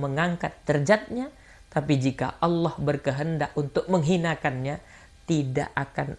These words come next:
ada yang bisa menghalanginya. Jangan sombong. Jangan merasa hebat. Kita lahir ke dunia ini tidak membawa apa-apa. Walau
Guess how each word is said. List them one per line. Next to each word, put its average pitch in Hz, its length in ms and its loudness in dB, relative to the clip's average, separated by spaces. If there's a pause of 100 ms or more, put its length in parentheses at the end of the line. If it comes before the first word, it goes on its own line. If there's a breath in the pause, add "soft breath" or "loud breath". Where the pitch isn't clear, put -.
(120)
ada 170 400 2
yang 147 240 0
bisa 143 240 -2
menghalanginya. 123 800 -6 (2500)
Jangan 160 480 0 (160)
sombong. 127 640 -6 (1040)
Jangan 139 480 0
merasa 135 560 -2 (100)
hebat. 147 380 -6 (1700)
Kita - 240 0
lahir 151 400 4
ke 147 80 4
dunia 139 480 0
ini 160 400 -4 (240)
tidak 156 500 -2
membawa 139 600 -2
apa-apa. - 720 -6 (640 soft breath)
Walau 139 800 4